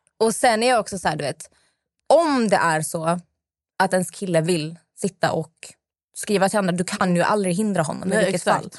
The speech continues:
Speaker 2: Men då är det ju över. <laughs>
Speaker 1: Exakt,
Speaker 2: Alltså,
Speaker 1: och du kan ju
Speaker 2: exakt.
Speaker 1: inte liksom så här,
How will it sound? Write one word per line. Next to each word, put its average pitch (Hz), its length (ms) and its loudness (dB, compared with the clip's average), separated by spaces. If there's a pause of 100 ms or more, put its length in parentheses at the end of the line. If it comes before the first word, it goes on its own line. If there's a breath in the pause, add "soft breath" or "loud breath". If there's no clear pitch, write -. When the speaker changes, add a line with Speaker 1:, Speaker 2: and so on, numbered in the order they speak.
Speaker 2:
Men 202 120 -2
då 190 80 0
är 214 80 2
det 180 60 -4
ju 170 60 -2
över. 190 260 -2
<laughs> - 240 -6
Speaker 1:
Exakt, 254 340 2
Speaker 2:
Alltså, 214 140 -2
Speaker 1:
och 208 60 2
du 233 80 2
kan 269 200 0
ju 254 60 2
Speaker 2:
exakt. 233 120 2
Speaker 1:
inte 196 100 -2
liksom 196 260 -2
så 208 100 0
här, 165 200 0